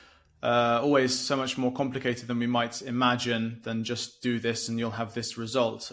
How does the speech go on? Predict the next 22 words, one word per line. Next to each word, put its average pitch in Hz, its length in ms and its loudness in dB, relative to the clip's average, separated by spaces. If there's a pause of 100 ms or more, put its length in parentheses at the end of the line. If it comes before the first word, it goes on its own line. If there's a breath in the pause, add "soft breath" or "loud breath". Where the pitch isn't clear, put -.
And 117 220 -2
it 120 100 -2
makes 127 220 -2
perfect - 400 2
sense 131 560 0
that, 117 340 0 (480 soft breath)
um, 113 540 2 (180)
it's 127 220 -2
tissue 135 360 0
specific, 120 720 -2
so 117 240 0
that 113 200 -6
tissues 117 600 -2
or 117 140 -8
cells 110 480 2
that 113 120 -4
have 113 120 -6
a 117 80 -4
greater 113 340 -2
need 123 480 2 (140)
for 117 380 -2 (340 soft breath)
autophagy 110 760 -4